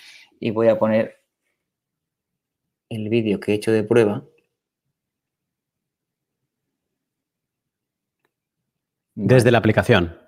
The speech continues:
Speaker 1: Sí. Entonces, aquí ya sería, eh, ya conectado al nodo,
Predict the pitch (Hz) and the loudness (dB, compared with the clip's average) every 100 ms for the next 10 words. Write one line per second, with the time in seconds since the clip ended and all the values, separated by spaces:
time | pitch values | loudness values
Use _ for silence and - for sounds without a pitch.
0 | _ _ - - 117 - - - - _ | _ _ -4 4 4 4 -2 -18 -20 _
1 | _ - 101 113 101 - - - - 104 | _ -6 -2 0 0 -4 -16 -12 -6 0
2 | 131 135 135 143 151 131 - 107 104 101 | 4 4 6 6 8 8 6 4 6 6
3 | 101 110 135 131 - 135 131 127 147 143 | 6 4 4 0 2 4 6 6 6 6
4 | 139 220 - | 4 0 -10